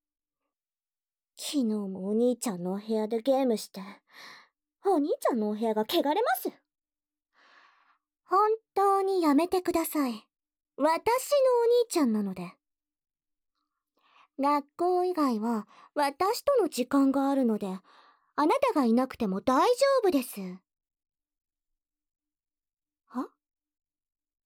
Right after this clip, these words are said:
誘ってない？逆に、お兄ちゃんに誘われてるって。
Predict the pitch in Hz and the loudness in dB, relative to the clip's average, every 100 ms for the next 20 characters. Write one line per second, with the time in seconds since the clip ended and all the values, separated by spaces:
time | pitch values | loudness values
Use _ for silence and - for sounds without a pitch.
0 | _ _ _ _ _ - - 233 - - | _ _ _ _ _ -20 -12 -12 -10 -6
1 | 370 _ 403 415 370 320 349 330 - _ | -6 _ -4 -2 -4 -6 -8 -10 -12 _
2 | _ _ _ _ _ _ _ _ _ _ | _ _ _ _ _ _ _ _ _ _
3 | _ _ _ _ _ _ - 294 - - | _ _ _ _ _ _ -4 -4 -4 -2
4 | 415 415 415 - _ _ _ _ _ - | 2 2 0 -4 _ _ _ _ _ -10
5 | 359 370 381 494 523 - 359 294 285 - | -6 -2 2 2 0 -2 0 0 -2 -4
6 | 302 403 415 440 453 - 453 440 440 _ | -4 -2 0 0 -2 0 0 2 0 _
7 | _ _ _ _ _ _ - | _ _ _ _ _ _ -14